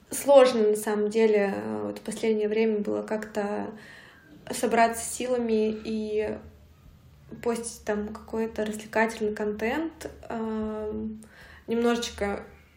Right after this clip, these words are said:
наверное, происходящее и то, как люди реагируют, э, наложило на меня такой какой-то осадок вины, а, что не должна я сейчас радоваться, м, когда все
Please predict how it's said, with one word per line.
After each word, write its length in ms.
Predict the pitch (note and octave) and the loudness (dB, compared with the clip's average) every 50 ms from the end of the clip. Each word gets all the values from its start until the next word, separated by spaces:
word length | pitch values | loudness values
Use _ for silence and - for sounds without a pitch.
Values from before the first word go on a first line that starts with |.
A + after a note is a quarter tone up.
| - - - - - _ _ _ - | -20 -20 -20 -20 -20 _ _ _ -4
наверное, 440 | A3+ G#3+ G#3 G#3+ G#3 G#3 G#3 G3+ F#3+ F#3+ | -2 2 2 2 2 0 -2 -2 -2 -4
происходящее 880 | F#3+ - - - G#3 A3 A3+ A3+ A#3 A3+ A3 - - A3 G3+ G3+ G#3 G#3+ | -6 -8 -8 -6 -2 0 0 0 0 0 -4 -6 -8 -6 -6 -6 -6 -6
и 360 | - - G#3 G#3 G3+ G3+ G3+ | -8 -8 -8 -6 -6 -6 -6
то, 140 | - G#3+ G#3+ | -6 -8 -8
как 200 | - - - G#3+ | -8 -8 -4 -2
люди 420 | A3 G#3+ G3+ G#3 G3+ G3 F#3+ F#3+ - - | -2 0 0 0 0 0 -2 -2 -4 -4
реагируют, 800 | G#3+ G#3 G#3 G#3 G3 G3 A3 A3+ A3 A3 G#3 - G3+ - - - | -4 -2 -2 -2 -2 -2 -2 0 0 2 0 0 -2 -4 -8 -8
э, 300 | - G#3 G#3 G#3 G#3+ A3 A3 - - | -6 -6 -6 -6 -6 -8 -12 -14 -14
наложило 580 | - A3 A3 A3 G#3 G#3+ A3 A3+ A3+ A#3+ A3 | -12 -10 -8 -6 -4 -4 -4 -2 0 0 0
на 80 | G#3 G#3 | 0 0
меня 160 | G#3 G3+ G3+ G3 - | 0 -2 -4 -6 -10
такой 340 | - - - G#3+ G#3 A3 G#3+ | -14 -10 -6 -4 -4 -4 -6
какой-то 440 | - - - A#3 A3+ A3+ A3 A3+ A3 - | -8 -12 -12 -12 -10 -10 -10 -10 -8 -8
осадок 500 | G#3+ - - G#3+ G#3+ G#3+ G#3+ G#3+ - A3+ | -8 -6 -4 -4 -4 -4 -4 -6 -4 -4
вины, 460 | A3+ A3+ A3+ A#3+ C4 D#4+ F#4 - - - - - - - - - - - - - | -2 -2 -2 -2 -2 -4 -4 -6 -10 -14 -16 -16 -16 -16 -16 -16 -18 -20 -18 -12
а, 320 | - A3+ - - G3+ G#3+ A3 | -10 -8 -6 -6 -6 -6 -6
что 200 | A3 - - A3 | -8 -8 -6 -4
не 100 | A3 A3+ | -2 0
должна 400 | A3 A3 A#3 A3+ A3+ A3 G#3 G#3 | 2 2 2 0 -2 -4 -4 -4
я 60 | G#3 G#3 | -6 -8
сейчас 300 | - - - G#3 - - | -8 -10 -10 -10 -6 -4
радоваться, 880 | G#3+ A#3 B3 C4 C4+ B3+ A#3 - - - - G#3+ G#3+ G#3 G#3+ G#3+ G#3+ G#3+ - | -4 -2 -2 -2 -4 -6 -6 -6 -6 -2 0 2 2 2 2 0 -2 -6 -10
м, 320 | - - - A3+ A3+ A3+ A3 | -14 -12 -10 -8 -8 -8 -8
когда 260 | - - G#3 G#3+ G#3 | -8 -6 -4 -4 -4
все 500 | G#3 - - - - G#3+ G#3 G3+ G3+ G3+ | -4 -6 -6 -4 -4 -2 -2 -2 -4 -6